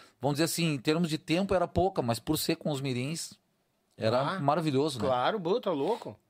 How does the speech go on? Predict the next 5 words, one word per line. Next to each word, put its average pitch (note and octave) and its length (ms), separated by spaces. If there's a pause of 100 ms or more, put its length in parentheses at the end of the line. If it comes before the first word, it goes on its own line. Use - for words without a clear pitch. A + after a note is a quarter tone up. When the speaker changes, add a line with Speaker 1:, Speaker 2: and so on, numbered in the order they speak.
(520)
Speaker 1:
Então, A#2 360
assim, B2 240
eu, C3 400 (920)
eu, G#2 300
ah, G#2+ 760